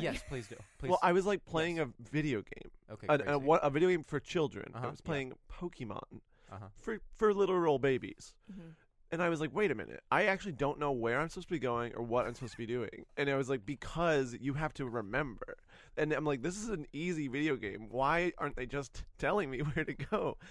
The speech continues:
Speaker 3: And it was like, "You have, actually have to remember." And then I had someone dog sit for me.
Speaker 2: Yeah.
Speaker 3: And Drew Anderson, shout out. Um, <laughs>
Speaker 2: Mm,
Speaker 3: uh,
Speaker 2: yeah.
Speaker 3: and he
Speaker 2: Mixed
Speaker 3: I
Speaker 2: feelings about Drew. Go on.
Speaker 3: <laughs>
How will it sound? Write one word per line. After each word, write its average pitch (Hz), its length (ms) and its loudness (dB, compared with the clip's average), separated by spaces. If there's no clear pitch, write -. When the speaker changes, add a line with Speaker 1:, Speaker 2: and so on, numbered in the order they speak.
Speaker 3:
And 123 80 -10
it 139 40 -4
was 127 80 -6
like, 127 160 -4
"You 156 100 -2
have, 180 160 -2
actually 190 300 -4
have 156 80 -10
to 160 80 -10
remember." 127 680 -4
And 147 120 -2
then 190 260 2
I 160 40 -2
had 185 220 -2
someone 160 260 0
dog 151 300 6
sit 131 180 0
for 104 220 -6
me. 110 260 -6
Speaker 2:
Yeah. 98 180 -8
Speaker 3:
And 127 220 -6
Drew 135 260 0
Anderson, 110 480 -2
shout 113 300 0
out. 101 340 4
Um, 101 520 -4
<laughs> - 60 -4
Speaker 2:
Mm, 135 340 -10
Speaker 3:
uh, 156 240 2
Speaker 2:
yeah. 135 80 -2
Speaker 3:
and 147 140 0
he 143 480 0
Speaker 2:
Mixed 160 160 0
Speaker 3:
I 156 80 -2
Speaker 2:
feelings 135 160 -2
about 110 180 -6
Drew. 101 140 -8
Go 139 140 -8
on. 131 200 2
Speaker 3:
<laughs> 185 1160 -2